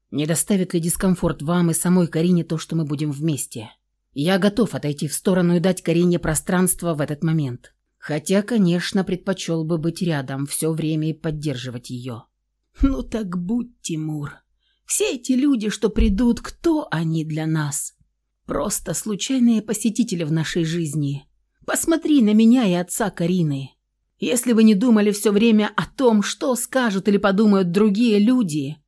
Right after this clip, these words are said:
разве мы совершили бы столько ошибок, заставили страдать собственного ребенка? Не повторяйте наших ошибок. Единственный человек, чье мнение должно быть для тебя важным, это моя дочь".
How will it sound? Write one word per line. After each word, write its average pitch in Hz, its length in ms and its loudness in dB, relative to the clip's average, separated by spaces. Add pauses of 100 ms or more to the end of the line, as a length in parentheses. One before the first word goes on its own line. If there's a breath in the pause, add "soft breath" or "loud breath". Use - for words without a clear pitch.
(300)
разве 269 480 4
мы 277 120 8
совершили 240 540 0
бы 196 140 -2
столько 240 480 0
ошибок, 208 520 0
заставили 226 540 0
страдать 226 540 0
собственного 214 720 0
ребенка? 202 800 0 (400)
Не 277 100 0
повторяйте 185 720 -2
наших 160 420 -4
ошибок. 147 680 -6 (440)
Единственный 196 720 2
человек, 190 500 0
чье 196 260 2
мнение 196 320 6
должно 185 380 4
быть 165 160 0
для 170 100 -4
тебя 165 240 -2
важным, 170 400 0
это 170 220 -4
моя 143 260 -4
дочь". 135 500 -10